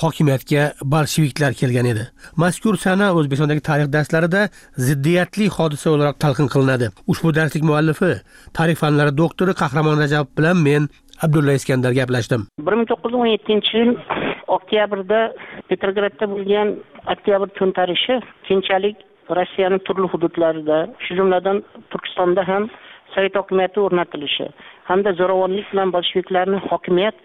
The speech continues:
Speaker 2: tepasiga kelishiga olib keldi. Mana bugun o'sha tarixiy voqealarga roppa-rosa yuz yil to'ldi. Albatta, Sovet hokimiyati yillarida bu holat Ulug' Oktyabr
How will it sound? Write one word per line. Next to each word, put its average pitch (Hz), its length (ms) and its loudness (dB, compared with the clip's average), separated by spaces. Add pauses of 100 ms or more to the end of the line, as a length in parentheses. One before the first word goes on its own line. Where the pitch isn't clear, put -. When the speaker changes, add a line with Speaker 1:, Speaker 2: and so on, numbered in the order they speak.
(180)
Speaker 2:
tepasiga 196 460 -2 (100)
kelishiga 185 520 0 (100)
olib 185 220 -2
keldi. 135 280 -2 (640)
Mana 240 240 0
bugun 247 300 0 (540)
o'sha 214 160 0 (100)
tarixiy 196 380 0
voqealarga 180 580 0 (220)
roppa-rosa 165 520 -2
yuz 143 280 -2
yil 127 200 0
to'ldi. 120 280 -2 (840)
Albatta, 214 400 0 (360)
Sovet 202 180 0
hokimiyati 190 480 -2
yillarida 180 480 0 (440)
bu 208 140 2
holat 196 320 0 (360)
Ulug' 190 200 2
Oktyabr 190 340 -2